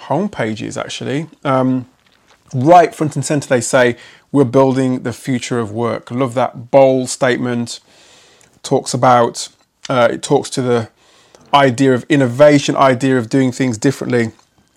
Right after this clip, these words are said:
So it kind of draws me in. Does it do the same for you? I don't know. But if you're a, if you hop across to my YouTube channel,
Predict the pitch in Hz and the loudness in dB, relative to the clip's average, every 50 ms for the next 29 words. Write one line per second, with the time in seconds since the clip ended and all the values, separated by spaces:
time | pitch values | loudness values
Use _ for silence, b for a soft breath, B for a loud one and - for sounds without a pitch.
0 | _ _ _ _ _ _ _ _ - - 156 139 123 120 120 - - _ _ _ | _ _ _ _ _ _ _ _ -4 -2 0 0 0 0 -4 -6 -10 _ _ _
1 | - 143 - _ - - 156 160 151 139 117 104 135 143 143 139 120 123 127 139 | -8 -8 -8 _ -4 2 4 4 4 4 2 2 4 4 6 6 4 4 4 4
2 | 165 175 185 185 160 160 139 143 123 - 139 127 123 - 151 143 135 131 - 127 | 4 4 2 0 -2 -2 -2 -2 -2 -2 -2 -4 0 0 0 0 0 0 -4 -4
3 | 120 123 139 147 147 143 - - 135 139 135 131 131 135 131 120 110 113 123 - | 0 2 4 4 4 4 2 0 2 2 2 2 2 2 0 0 0 0 -2 -2
4 | - - B B B B B B B B B _ - 151 139 - 143 143 143 139 | -4 -8 B B B B B B B B B _ -2 -2 -2 0 2 2 2 2
5 | 131 - - 147 139 - 151 135 131 127 - 151 135 - - - 139 - - - | 2 -2 -6 -10 -8 -6 -4 -4 -4 -4 -6 -8 -8 -4 -2 -2 -2 -2 -2 -4
6 | 139 131 123 123 135 135 127 - - 135 123 - - - 147 135 127 123 123 123 | -4 -2 0 0 -2 -2 -4 -4 -6 -8 -8 -8 -6 -2 -2 0 0 0 0 0
7 | 123 120 120 | -2 -4 -6